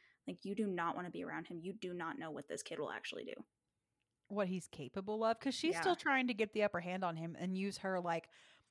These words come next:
Speaker 2: "I'm the adult, I'm your babysitter, you need to chill the fuck out," you know, th-, "It's not gonna work, boo, like,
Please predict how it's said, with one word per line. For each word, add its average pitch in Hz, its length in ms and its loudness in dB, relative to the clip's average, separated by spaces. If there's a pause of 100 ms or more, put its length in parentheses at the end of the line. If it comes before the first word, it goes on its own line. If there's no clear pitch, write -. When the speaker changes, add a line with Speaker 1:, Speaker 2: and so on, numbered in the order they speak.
(220)
Speaker 2:
"I'm 214 240 6
the 220 100 4
adult, 196 380 2
I'm 180 240 2
your 214 100 2
babysitter, 185 760 0
you 196 80 -4
need 202 180 -2
to 170 80 -8
chill 240 300 4
the 226 80 2
fuck 220 260 6
out," 190 320 4
you 185 140 0
know, 170 300 2
th-, 165 160 -10
"It's 220 180 2
not 311 160 4
gonna 339 120 4
work, 311 320 6
boo, 269 400 2 (200)
like, 196 320 6